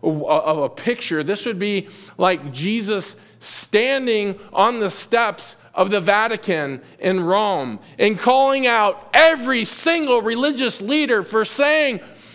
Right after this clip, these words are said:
that you uphold tradition and elevate tradition to the degree that what? It's above Scripture.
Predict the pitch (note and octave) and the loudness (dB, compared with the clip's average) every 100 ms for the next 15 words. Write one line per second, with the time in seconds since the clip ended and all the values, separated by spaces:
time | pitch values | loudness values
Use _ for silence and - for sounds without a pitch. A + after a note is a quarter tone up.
0 | - A3 A3+ F#3 G#3 D4 D#4 C4 F3+ - | 0 2 2 0 2 4 4 2 0 2
1 | B3+ C#4+ B3+ - B3 F3+ A#3+ D4+ - B3 | 2 2 0 0 -2 0 -2 -2 -2 -2
2 | F3+ B2 F#2+ _ _ _ _ _ - B3 | -2 -6 -16 _ _ _ _ _ 2 2
3 | C4+ C4+ D#4+ D4+ C#4 C4+ - B3 G3+ C#4+ | 4 4 4 4 2 0 -2 -4 -2 -4
4 | C4+ - G3+ F3+ B3+ B3 B3 G#3+ D4+ D4+ | -4 -4 -4 -2 -4 -2 -4 -2 0 2
5 | C4 G#3 D4 E4+ D#4 - - - - - | 2 2 2 2 0 -8 -18 -20 -20 -20
6 | _ _ _ _ _ _ _ _ _ - | _ _ _ _ _ _ _ _ _ -2
7 | B3+ A3 B3+ C4 G#3 - C#4 C#4 - F#3+ | 0 2 2 2 -4 -4 -4 -4 -4 -2
8 | D#3+ | -4